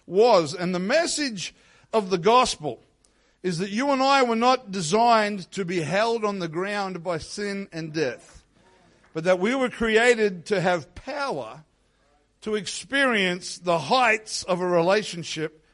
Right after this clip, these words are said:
with God. And there is a law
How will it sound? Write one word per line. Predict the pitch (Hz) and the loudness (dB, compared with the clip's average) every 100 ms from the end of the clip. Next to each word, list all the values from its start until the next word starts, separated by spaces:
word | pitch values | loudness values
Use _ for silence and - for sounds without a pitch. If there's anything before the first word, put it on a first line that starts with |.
| _ | _
with | 180 196 170 | 0 0 0
God. | 233 220 147 _ _ _ _ _ _ _ _ _ _ | -4 -4 -6 _ _ _ _ _ _ _ _ _ _
And | 170 190 | -4 2
there | 208 208 | 4 4
is | 196 135 - - | 2 -2 -14 -6
a | 170 170 | -2 -2
law | 180 233 349 247 185 233 | 0 6 8 10 8 4